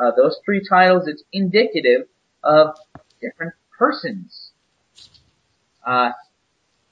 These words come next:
what more <laughs> evidence do we need that they're not the same person? Um, during the cross-examination, I brought up a quote, uh, by J N, uh, a quote that he affirmed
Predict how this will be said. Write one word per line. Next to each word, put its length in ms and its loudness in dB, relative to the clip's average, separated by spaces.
what 240 0
more 200 -4
<laughs> 40 0
evidence 480 -2
do 100 -6
we 120 -4
need 260 -8
that 140 -4
they're 160 -6
not 260 -4
the 80 -12
same 340 -8
person? 420 -6
Um, 280 -2
during 300 2
the 120 -8
cross-examination, 1120 -4
I 160 0
brought 220 4
up 80 -2
a 240 -18
quote, 300 -4
uh, 280 -2
by 220 2
J 220 -8
N, 380 -8
uh, 260 0
a 60 -8
quote 300 2
that 180 -2
he 140 -4
affirmed 560 -8